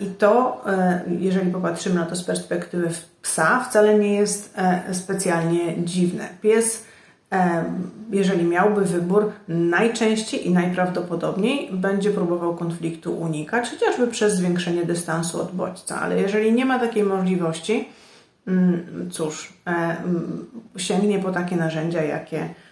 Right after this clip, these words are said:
ma do dyspozycji. I teraz, e, często pytacie też dlatego, dla-, dlaczego tak się dzieje, jeżeli na przykład,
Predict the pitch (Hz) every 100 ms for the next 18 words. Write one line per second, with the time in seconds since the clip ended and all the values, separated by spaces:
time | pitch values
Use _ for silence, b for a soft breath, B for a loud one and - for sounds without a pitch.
0 | B 160 156 165 180 180 - 175 160 123
1 | - - - B B B - 185 226 247
2 | 247 - B B B _ - 202 190 -
3 | 240 240 240 208 208 214 208 196 180 185
4 | 175 147 180 220 208 190 180 180 196 196
5 | 240 208 202 196 - 170 180 214 240 240
6 | 190 196 202 208 220 208 196 185 196 196